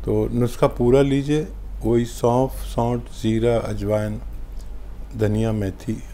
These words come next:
आपने सब बना लिया, लेकिन गोंद, नमक ज़ैतून नहीं लिया। नमक ज़ैतून आप हमसे तलब कर सकते हैं, तब आपका नुस्खा पूरा होगा, तब आपको फ़ायदा मुमकिन है।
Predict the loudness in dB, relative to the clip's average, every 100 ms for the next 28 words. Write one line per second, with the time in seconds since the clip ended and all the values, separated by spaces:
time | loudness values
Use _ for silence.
0 | -2 0 0 0 4 6 6 6 6 6
1 | 6 4 4 2 2 2 2 2 -2 -12
2 | -12 -14 -14 -6 2 6 8 8 8 4
3 | 4 0 2 0 0 -2 -4 -6 -6 -4
4 | -2 0 0 0 0 0 -2 -4 -10 -12
5 | -10 -8 -8 -10 -10 -10 -4 -2 -2 -4
6 | 0 0 0 -2 -4 -2 -6 -6 -2 -2
7 | -2 -8 -10 -12 -12 -14 -14 -12 -12 -12
8 | -12 -6 2 6 6 6 2 0 -2 -4
9 | -2 0 2 2 2 2 4 4 0 -2
10 | -6 -4 -4 -2 -4 -6 -8 -10 -8 -6
11 | -6 -8 -8 -6 -6